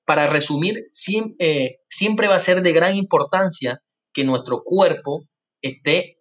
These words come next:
realizando una actividad física. Bien dice el dicho, "Cuerpo sano, mente sana". Entonces, hacer ejercicio es tan saludable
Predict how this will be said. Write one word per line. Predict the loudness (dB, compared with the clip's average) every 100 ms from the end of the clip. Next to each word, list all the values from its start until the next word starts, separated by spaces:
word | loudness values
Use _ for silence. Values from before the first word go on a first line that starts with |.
| _
realizando | 0 2 2 0 -2 0
una | 0
actividad | -2 -2 0 0
física. | 0 0 0 -2 -8 -10 _ _ _ _ _ _ _ _ _
Bien | -2 0
dice | 0 -2 0
el | 0 0
dicho, | -2 -2 -6 -8 _ _ -2
"Cuerpo | 2 2 2 0
sano, | 0 0 -2 -6
mente | -6 -4 -4 -4
sana". | -2 -4 -6 -14 _ -10
Entonces, | -6 -4 -6 -4
hacer | -4 -2 2
ejercicio | 2 2 -2 -2 -4 -6 _
es | -10 -4
tan | -2 0
saludable | 0 0 2 2 0 -6